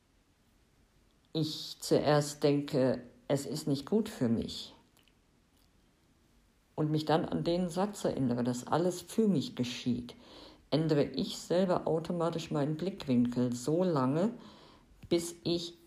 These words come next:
sehe, warum das, warum, wo das Gute ist an dem, was geschehen ist.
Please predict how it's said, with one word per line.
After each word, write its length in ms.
sehe, 520
warum 540
das, 300
warum, 400
wo 220
das 200
Gute 260
ist 180
an 120
dem, 160
was 180
geschehen 380
ist. 220